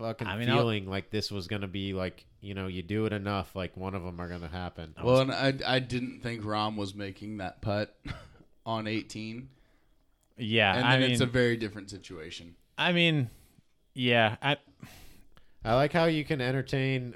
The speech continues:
Speaker 1: <laughs> fucking Dick Bland, but, like,
Speaker 2: <laughs>
Speaker 1: the Oost, there's, like,
Speaker 2: 'Cause
Speaker 1: no
Speaker 2: I,
Speaker 1: way the
Speaker 2: I,
Speaker 1: Oost is gonna
Speaker 2: look,
Speaker 1: make
Speaker 2: 'cause,
Speaker 1: it happen.
Speaker 2: 'cause Bland is a wild card. I know what to expect from Oost. Look, dude, I've seen Louis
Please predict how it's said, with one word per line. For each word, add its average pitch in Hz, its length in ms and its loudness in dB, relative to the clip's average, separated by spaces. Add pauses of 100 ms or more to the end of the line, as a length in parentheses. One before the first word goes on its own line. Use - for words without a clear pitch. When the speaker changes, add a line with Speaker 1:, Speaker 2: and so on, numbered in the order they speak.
(120)
Speaker 1:
<laughs> - 120 -2
fucking 123 520 0
Dick 127 260 0
Bland, 104 680 0
but, 110 260 2
like, 110 220 4
Speaker 2:
<laughs> 117 60 0
Speaker 1:
the 117 100 2
Oost, 139 420 8
there's, 113 340 6
like, 120 260 6
Speaker 2:
'Cause 110 140 -14
Speaker 1:
no 127 320 10
Speaker 2:
I, 147 140 12
Speaker 1:
way 139 300 10
the 123 80 4
Speaker 2:
I, 139 140 8
Speaker 1:
Oost - 140 -2
is 123 120 0
gonna 175 100 6
Speaker 2:
look, 220 120 8
Speaker 1:
make 113 120 4
Speaker 2:
'cause, 170 140 12
Speaker 1:
it 117 40 8
happen. 113 320 8
Speaker 2:
'cause 160 200 6
Bland 156 400 6
is 185 100 4
a 165 60 10
wild 160 340 12
card. 131 140 8
I 123 160 8
know 160 220 10
what 196 140 12
to 156 80 10
expect 131 320 6
from 123 120 -2
Oost. 104 480 0
Look, 139 280 8
dude, 127 200 4
I've 131 180 6
seen 170 340 4
Louis 139 460 6